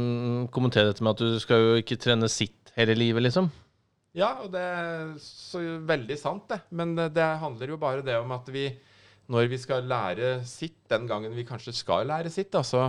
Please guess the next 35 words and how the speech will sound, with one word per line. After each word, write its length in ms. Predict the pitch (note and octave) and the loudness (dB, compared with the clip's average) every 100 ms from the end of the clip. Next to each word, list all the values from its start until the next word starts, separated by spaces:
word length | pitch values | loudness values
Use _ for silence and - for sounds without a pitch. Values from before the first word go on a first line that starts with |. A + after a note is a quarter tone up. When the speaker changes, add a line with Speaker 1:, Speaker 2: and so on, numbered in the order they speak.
| A#2+ | 0
Speaker 2:
så 180 | - D#3+ | -2 2
lærer 380 | C3+ G#2+ E2+ A2 | 4 2 -2 -8
vi 80 | C#3+ | -4
bare 300 | B2 G#2 A#2+ | -2 -2 -6
sitt 240 | A2+ - _ _ | -12 -16 _ _
ved 160 | - B2 | -6 -4
siden 300 | B2 G2 F2+ | -2 -2 0
av 240 | G2 A2+ A2 | 2 2 -2
oss 220 | A#2 B2 | -6 -10
på 140 | - A#2+ | -4 0
venstre 320 | G#2+ G#2 A#2+ | 0 0 -4
side, 220 | B2+ E3+ | 0 0
ikke 160 | F#3 C#3 | -2 -4
sant? 220 | E3+ E3 _ _ _ _ _ - | -4 -6 _ _ _ _ _ -8
Men 80 | B2+ | -8
sitt-begrepet 920 | - A2 - _ _ A#2+ A#2 A#2 A#2+ | -4 -8 -8 _ _ -4 0 -2 -2
er 200 | C3 F#2 - | -4 -4 -6
så 80 | B2 | -10
mye 140 | A#2 | -10
større. 380 | - G2 A2 E3 - | -6 -6 -4 -8 -10
Altså, 320 | A#2+ A#2+ B2+ | -8 -2 0
hvis 160 | A#2+ A#2+ | 0 0
vi 140 | C3+ C3 - _ | 0 0 -4 _
virkelig 680 | B2+ C3+ A#2+ D#2 _ A#2+ C#3+ | -10 -4 -4 -4 _ -6 -2
hadde 300 | C3 G2+ A#2 A#2 - _ _ _ _ _ | -2 0 0 -2 -12 _ _ _ _ _
lært 640 | G#2 G#2 G2 F2+ A2+ B2 - | -8 0 2 2 -2 -6 -6
hunden 240 | G2+ A#2 | -4 -4
sitt 400 | A#2+ A#2 - - | -4 -4 -6 -10
inn 200 | A2+ G#2+ A2 | -4 -2 0
i 60 | A2 A2 | 0 0
marg 400 | A2 F#2+ F2+ G2 | 2 2 2 -4
og 80 | A#2+ | -4
bein 300 | G2+ F#2 B2+ | -4 -4 -6
gjennom 540 | B2+ G2+ G2 A2 A#2+ | -4 -6 -6 -10 -10
å 120 | A#2 | -10